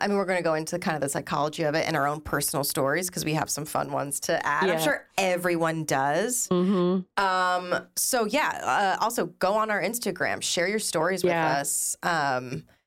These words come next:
Speaker 1: and we can all commiserate,
Speaker 2: Yeah.
Speaker 1: because
Speaker 2: Honestly
Speaker 1: I also have, like, I'm, I was a mean girl too.
Speaker 2: Woohoo!
Speaker 1: Like
Speaker 2: Curveball. <laughs>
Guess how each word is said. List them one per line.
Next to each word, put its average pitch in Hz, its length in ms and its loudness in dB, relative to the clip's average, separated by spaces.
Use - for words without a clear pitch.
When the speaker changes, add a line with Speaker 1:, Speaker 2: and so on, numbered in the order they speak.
Speaker 1:
and 185 100 0
we 180 80 0
can 185 120 2
all 175 100 2
commiserate, 170 720 0
Speaker 2:
Yeah. 214 300 2
Speaker 1:
because - 320 -4
Speaker 2:
Honestly 269 460 2
Speaker 1:
I 285 40 2
also 233 160 0
have, 185 200 0
like, 160 380 0
I'm, 208 320 -2
I 196 140 2
was 165 260 0
a 208 60 0
mean 98 140 -8
girl 76 180 0
too. 185 500 -4
Speaker 2:
Woohoo! 381 1500 4
Speaker 1:
Like 208 220 2
Speaker 2:
Curveball. 220 1400 2
<laughs> - 280 -2